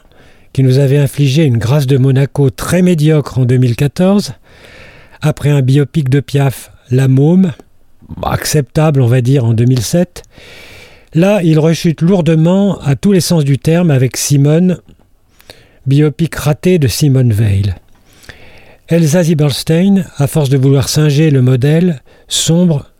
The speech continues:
dans le ridicule. On a parfois l'impression que c'est Canteloup qui imite Simone Veil. Et puis, plus grave,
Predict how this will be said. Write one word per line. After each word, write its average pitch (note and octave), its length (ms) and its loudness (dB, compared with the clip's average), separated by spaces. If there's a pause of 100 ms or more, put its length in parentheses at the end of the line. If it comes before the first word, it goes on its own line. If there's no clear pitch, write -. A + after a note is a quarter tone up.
dans B2+ 80 0
le B2+ 140 2
ridicule. A2+ 640 -2 (800)
On C#3 100 2
a D3 80 0
parfois F3 340 -4
l'impression D#3+ 540 -2
que A#2+ 140 -4
c'est C3+ 160 -2
Canteloup E3+ 560 0 (100)
qui C3+ 140 -2
imite C3+ 200 0
Simone C#3 380 0
Veil. A2 240 0 (1400)
Et C3 80 0
puis, E3+ 360 0 (580)
plus C3+ 120 0
grave, C#3+ 500 0